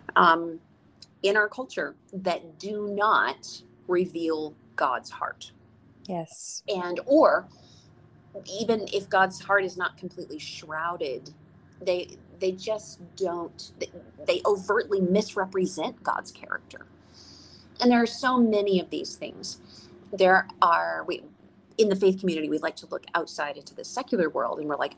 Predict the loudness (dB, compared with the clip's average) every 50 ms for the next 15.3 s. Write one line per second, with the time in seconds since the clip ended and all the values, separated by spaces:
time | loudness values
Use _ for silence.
0 | 4 4 4 4 2 -2 0 4 6 6 6 6 4 0 -2 0 2 4 4 2
1 | 2 -2 -4 0 4 6 6 6 4 2 -2 -8 -10 -10 -10 -10 -12 -12 -12 -12
2 | -10 -8 -6 -4 -4 -4 -4 -4 -6 -8 -8 -8 -4 -4 -4 -4 -4 -8 -14 -12
3 | -12 -8 -6 -4 -4 -4 -6 -8 -12 -16 -20 -20 -20 -18 -18 -18 -10 -4 0 0
4 | 2 4 6 6 8 8 8 8 8 6 6 4 4 2 0 2 2 2 2 0
5 | 0 -4 -6 -6 -4 -4 -4 -4 -4 -4 -6 -6 -6 -4 -2 0 0 0 -2 -4
6 | -6 -6 -8 -8 -10 -16 -16 -8 -4 0 2 4 4 4 2 0 -6 -10 -12 -12
7 | -12 -10 -8 -8 -8 -8 -8 -10 -10 -10 _ -10 -10 -10 -10 -12 -16 -16 -16 -16
8 | -10 -2 2 4 4 4 4 2 0 -4 -6 -2 0 0 0 0 0 0 2 2
9 | 2 0 2 4 6 8 8 8 8 6 4 4 4 4 4 4 4 0 -2 0
10 | 4 4 4 4 4 4 2 4 4 4 2 -2 -4 -6 -4 -4 -4 -2 2 4
11 | 4 4 4 0 -4 _ -20 -20 -20 -20 -20 -20 -20 -20 _ _ _ _ 2 2
12 | 4 4 2 0 -2 -4 -2 0 2 2 2 0 -2 -4 _ _ _ _ _ _
13 | _ _ _ _ -14 -12 -12 -6 0 2 4 6 6 6 6 4 2 0 0 2
14 | 2 2 0 0 -4 -6 -4 -2 -2 -2 -2 -4 -10 -12 -12 -10 -10 -12 -12 -12
15 | -8 -6 -6 -6 -6 -10